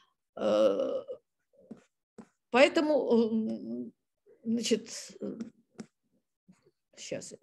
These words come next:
я надеюсь, что я написала со-, окончательный, э, вариант того, что, э, здесь,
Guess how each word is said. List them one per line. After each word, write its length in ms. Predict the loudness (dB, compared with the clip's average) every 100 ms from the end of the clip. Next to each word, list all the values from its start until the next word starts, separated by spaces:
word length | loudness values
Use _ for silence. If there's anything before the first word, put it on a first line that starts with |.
| -18 -16
я 180 | -14 -14
надеюсь, 440 | -12 -10 -10 -10
что 120 | -12 -10
я 180 | -10 -12 -12
написала 600 | -12 -12 -12 -8 -8 -8
со-, 280 | -10 -12 -12 -18 -18 -18 -20
окончательный, 920 | -14 -6 -4 -4 -4 -6 -6 -6 -8 -10 -20 _ _ _ _ _ _ -14
э, 240 | -10 -8
вариант 500 | -4 -4 -4 -8 -10
того, 240 | -12 -10 -12
что, 280 | -12 -12 -10
э, 160 | -10 -8
здесь, 420 | -4 -4 -4 -8